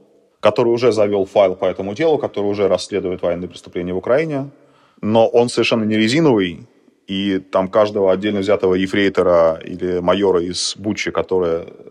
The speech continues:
там даже будет известно, что они вот сделали то-то и то-то, каждого такого человека вести в Гаагу невозможно, просто потому что Гаага будет заниматься, наверное, топовым уровнем, топовым из тех, кто будет жив – и пойман на тот момент. А майора, майору, в общем, прямая дорога в украинский суд,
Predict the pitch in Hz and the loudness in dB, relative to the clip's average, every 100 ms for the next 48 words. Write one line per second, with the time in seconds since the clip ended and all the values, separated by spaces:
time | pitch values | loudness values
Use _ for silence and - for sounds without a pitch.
0 | - - 87 90 90 87 92 87 92 92 | -20 -14 -6 -2 -2 -2 -2 -2 0 -2
1 | 82 - 80 85 85 87 82 80 82 90 | -2 -8 -8 -6 -6 -4 -4 -4 -8 -8
2 | 87 82 - - _ _ _ 110 101 101 | -8 -8 -10 -16 _ _ _ 0 2 0
3 | 92 90 98 90 92 90 90 - 92 101 | 0 0 0 -2 -2 -2 -4 -4 -2 2
4 | 147 127 104 98 104 147 131 101 107 107 | 2 2 0 0 2 0 0 -2 -4 -6
5 | 98 95 107 95 85 104 98 85 98 95 | -6 -4 -4 -4 2 2 2 -4 -6 -4
6 | 92 95 104 - 82 80 90 90 90 - | -4 0 0 0 -8 -8 -6 -4 -2 0
7 | 104 90 90 120 110 92 85 - _ _ | -2 -2 -2 0 0 -4 -10 -18 _ _
8 | _ - 156 117 107 104 - - 98 107 | _ 2 2 2 0 0 -2 -2 0 0
9 | 104 120 135 - _ _ - 107 117 113 | 0 -2 -2 -10 _ _ -10 0 2 2
10 | 101 92 92 92 87 - _ _ _ _ | 0 -2 -4 -4 -8 -12 _ _ _ _
11 | _ 131 117 123 165 180 135 110 107 104 | _ 2 4 6 6 6 6 4 0 0
12 | 110 127 120 - - 117 - 120 113 147 | 2 2 0 -4 -6 -6 -4 -2 2 2
13 | 127 123 139 117 113 110 110 135 127 - | 4 4 2 2 0 0 0 0 -2 -8
14 | - 135 | -6 -6